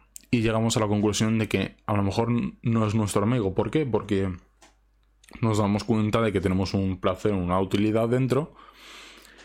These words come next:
que nos une. ¿Quién no tiene un amigo o una amiga que, mm, que era uña y carne en el, en el instituto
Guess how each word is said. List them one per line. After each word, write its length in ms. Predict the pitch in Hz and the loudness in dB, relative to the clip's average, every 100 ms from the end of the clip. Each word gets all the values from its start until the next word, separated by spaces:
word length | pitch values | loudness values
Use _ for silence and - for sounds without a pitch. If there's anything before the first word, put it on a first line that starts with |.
| - - | -20 -6
que 120 | 117 | -2
nos 220 | 107 95 | 0 0
une. 280 | 147 170 85 - - - - _ _ _ - - | 0 0 -2 -8 -20 -20 -20 _ _ _ -20 -6
¿Quién 240 | 123 123 | -2 0
no 100 | 117 | 0
tiene 180 | 110 110 | 0 0
un 100 | 107 | 2
amigo 400 | 98 107 104 135 - - _ _ | 0 0 0 -4 -8 -20 _ _
o 120 | - | -2
una 180 | 98 92 | 0 2
amiga 440 | 95 101 98 135 - _ - - - - - - - - - - - _ _ _ - - - | 2 2 0 -2 -8 _ -20 -20 -20 -20 -20 -20 -20 -20 -20 -20 -20 _ _ _ -20 -14 -4
que, 240 | 107 95 | 0 2
mm, 420 | 90 90 87 85 80 - - - _ _ | 2 2 0 -2 -6 -16 -20 -20 _ _
que 100 | - | -2
era 160 | 104 101 | 0 2
uña 320 | 110 123 127 | 2 0 0
y 60 | 107 | -2
carne 520 | - 113 104 92 90 - - | -2 -2 -2 -6 -10 -18 -10
en 240 | 110 98 | -2 0
el, 400 | 92 90 87 87 87 - - _ _ _ | 2 0 0 -2 -6 -16 -20 _ _ _
en 220 | 113 107 | -2 0
el 280 | 101 95 92 | 0 0 0
instituto 760 | 98 95 117 113 120 110 98 | -2 -2 -2 0 0 -2 -4